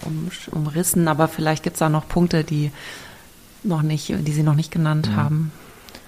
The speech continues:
Speaker 2: Ja gut, die Beteiligung hier jetzt von dem Büro Circular Structural Design bei dem Recreate, äh, Projekt ist eigentlich ein ganz schönes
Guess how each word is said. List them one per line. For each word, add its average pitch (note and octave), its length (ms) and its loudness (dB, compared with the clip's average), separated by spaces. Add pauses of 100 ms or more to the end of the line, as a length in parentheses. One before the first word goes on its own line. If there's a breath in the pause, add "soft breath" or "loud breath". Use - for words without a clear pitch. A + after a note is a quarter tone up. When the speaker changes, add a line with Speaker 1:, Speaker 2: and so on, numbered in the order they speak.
(420 loud breath)
Speaker 2:
Ja B2 80 6
gut, C#3+ 160 8
die A#2 60 8
Beteiligung A2 680 6
hier A2+ 160 8
jetzt A2 160 6
von G#2 200 4
dem G2+ 140 6
Büro G#2 400 2
Circular G#2 420 0
Structural G#2+ 380 -2
Design G2 340 2
bei G#2+ 100 2
dem G2 200 2
Recreate, G#2 540 0 (220)
äh, G2 120 -4
Projekt F2+ 320 -2
ist G2 80 -2
eigentlich G2 160 -2
ein G#2 40 0
ganz F#2 140 0
schönes F#2+ 380 -2